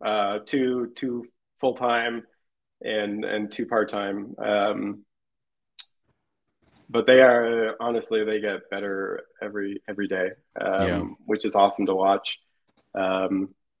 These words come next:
Speaker 1: we don't have, admittedly, we don't have a lot of game experience other than just the games we've built, uh, together.
Speaker 2: Mm-hmm.
Speaker 1: Um, so it's, you know, we, we don't come from triple A studios. We don't come from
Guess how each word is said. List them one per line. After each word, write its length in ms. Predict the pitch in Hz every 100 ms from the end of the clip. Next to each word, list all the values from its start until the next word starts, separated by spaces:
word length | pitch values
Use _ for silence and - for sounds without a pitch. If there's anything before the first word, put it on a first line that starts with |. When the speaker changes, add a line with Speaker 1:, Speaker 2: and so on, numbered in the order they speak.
| _ _ -
Speaker 1:
we 160 | - 123
don't 160 | 127
have, 320 | 120 117 113 110
admittedly, 440 | 123 131 139 127
we 100 | 123
don't 160 | 127 123
have 180 | 120
a 40 | 117
lot 220 | 113 117
of 100 | 104
game 540 | 113 110 113 110 107 - _ _ _ - -
experience 680 | 110 - 139 131 117 107 -
other 220 | 123 117
than 220 | 113 110
just 180 | 113 -
the 60 | 110
games 300 | 110 107 104
we've 220 | 110 107
built, 400 | 113 107 - - _ _
uh, 160 | - 104
together. 480 | - 113 110 92 101 _ _ _ _
Speaker 2:
Mm-hmm. 160 | 92 98 95 98 98
Speaker 1:
Um, 60 | -
so 300 | - 110 104
it's, 420 | 104 - - -
you 100 | -
know, 140 | 110 107
we, 200 | 110 110
we 140 | 117
don't 180 | 123 113
come 180 | 120 110
from 120 | 113
triple 280 | 120 110 110
A 100 | 107
studios. 600 | - 110 110 107 104 101
We 80 | 107
don't 180 | 101
come 160 | 110 101
from 360 | - 101 101